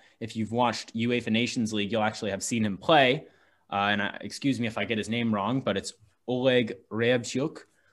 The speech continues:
Uh, he's a Moldovan player. He plays for Ferreira in Portugal, so he's from a big nation. Moldova, a top-tier defensive team, according to John Van Schip. It's very hard to score on them, and as a left back, it's, it's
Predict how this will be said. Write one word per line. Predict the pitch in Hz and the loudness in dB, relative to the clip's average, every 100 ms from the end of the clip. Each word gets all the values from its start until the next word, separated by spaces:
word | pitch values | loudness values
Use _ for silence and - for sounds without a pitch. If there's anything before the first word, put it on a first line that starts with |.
| _ _ | _ _
Uh, | - 95 | -10 -6
he's | 104 107 | -6 -2
a | 101 | -2
Moldovan | 104 101 104 120 123 113 | -2 -2 2 2 2 0
player. | 110 95 87 104 113 | 2 0 2 -2 -6
He | 101 | -12
plays | - 107 104 | -4 -2 -2
for | - 92 | -6 -8
Ferreira | - 104 98 101 107 98 | -6 -6 -2 0 2 0
in | 95 | -2
Portugal, | 98 117 110 113 123 131 | -4 -2 -2 0 0 0
so | 131 107 | 0 -2
he's | 98 - | -2 -4
from | 110 | -4
a | 92 | -2
big | 110 110 | 0 0
nation. | 107 107 104 127 123 - _ _ _ _ - | 2 0 2 0 -2 -6 _ _ _ _ 0
Moldova, | 110 113 113 120 120 117 110 - | 2 4 2 4 4 4 2 0
a | 101 | -8
top-tier | - - 127 - - 131 | -4 4 4 4 0 2
defensive | 117 117 123 120 113 | 2 0 0 0 -4
team, | - 120 117 120 - _ _ - | -2 0 0 -2 -6 _ _ -16
according | - 123 120 | -4 -2 -2
to | 110 | -4
John | 104 117 113 | 0 0 2
Van | 110 107 | 2 0
Schip. | 113 113 - _ 107 | 0 -2 -2 _ -12
It's | 101 | -10
very | 101 120 123 117 | 0 4 4 4
hard | 120 113 | 4 2
to | 110 | -2
score | - 117 110 | -2 2 4
on | 113 | 4
them, | 107 110 110 | 2 2 0
and | 110 110 107 - _ _ | 2 4 2 -6 _ _
as | 107 123 | 0 2
a | 120 | 4
left | 120 120 - | 2 2 2
back, | 123 117 117 | 4 4 2
it's, | 110 113 - | -4 -4 -6
it's | 110 107 | -6 -8